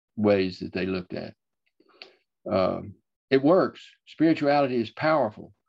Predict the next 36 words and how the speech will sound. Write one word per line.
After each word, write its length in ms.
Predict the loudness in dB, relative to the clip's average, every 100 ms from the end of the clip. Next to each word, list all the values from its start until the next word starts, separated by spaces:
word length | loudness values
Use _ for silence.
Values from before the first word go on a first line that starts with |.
| _ _ -8
And 140 | -4
in 100 | 0
our 140 | 0 0
secular 400 | 0 0 0 0 0
age, 160 | -2
we 100 | -4
keep, 280 | -2 -2 -4 _ -20 _
people 240 | 2 4
don't 220 | 4 2 2
believe 380 | 4 4 2
it, 160 | -2 -8 -6
you 160 | -2
know? 280 | 0 0 -2 _ -6
I 120 | -4
think 240 | -2 -2 -2 -8 -12 -14
<laughs> 300 | -18 -20 -18
it's 320 | -14 -12 -6 -2
really 240 | -2 -2
kind 320 | -2 0 0 -2
of 160 | -4
funny. 420 | 0 2 2 -2 -8 -20 -20 -20 -20 -8
Uh, 320 | -2 0 0 -2 _ _ _ _ -20 -20 -20 -20 -20 -20 _ _ _ -10 0
people 240 | 4 4
look 160 | 4 2
at 100 | 0
A 120 | 0 0
A 120 | 0
and 100 | -2
say, 120 | -2 0
"Well, 140 | 4
that's 220 | 2 2
some 160 | -6 -6
kind 200 | -6 -8
of 80 | -8
spiritual 460 | -4 -2 -2 -4
kooky 380 | -2 -2 -2 -6